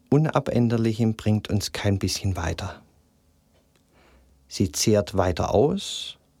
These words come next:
und verwehrt den klaren Blick auf das, was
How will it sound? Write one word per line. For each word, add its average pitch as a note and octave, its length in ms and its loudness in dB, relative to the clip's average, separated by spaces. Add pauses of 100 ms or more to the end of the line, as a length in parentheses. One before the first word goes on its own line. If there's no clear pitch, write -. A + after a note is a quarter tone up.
(1080)
und A2 140 2
verwehrt G#2 460 2
den F#2+ 160 0
klaren B2+ 480 2
Blick C#3 240 -2
auf - 180 -2
das, - 440 -2
was - 320 -4